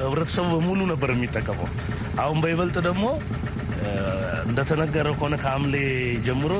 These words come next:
የሁለት አይነት የነዳጅ ድጎማ እንትን ይደረጋል ተብሏል። የታክሲ አሽከርካሪዎች ወይም ደግሞ የህዝብ አገልግሎት ሰጪዎች እና የቤት መኪኖች ወይም ደግሞ አሊያም ደግሞ የተለያየ የራሱ የሆነ መንግስት እንትን ይኖረዋል።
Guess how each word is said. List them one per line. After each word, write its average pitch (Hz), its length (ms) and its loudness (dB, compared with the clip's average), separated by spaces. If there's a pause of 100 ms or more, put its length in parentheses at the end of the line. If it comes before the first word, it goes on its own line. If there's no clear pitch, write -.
የሁለት 117 680 0
አይነት 147 280 0 (520)
የነዳጅ 113 880 0 (240)
ድጎማ 120 340 -2 (220)
እንትን 131 360 0
ይደረጋል 120 520 0
ተብሏል። 104 360 -2 (1120)
የታክሲ 117 560 0
አሽከርካሪዎች 139 840 0
ወይም 131 160 0
ደግሞ 147 140 0
የህዝብ 139 280 2
አገልግሎት 143 440 0
ሰጪዎች 151 480 -2
እና 160 160 -2 (1040)
የቤት 139 320 0
መኪኖች 147 500 0
ወይም 139 240 0
ደግሞ 160 200 0
አሊያም 143 300 0
ደግሞ 160 200 0
የተለያየ 147 480 0
የራሱ 120 320 0
የሆነ 131 220 0
መንግስት 127 300 -2
እንትን 139 220 -2
ይኖረዋል። 147 360 0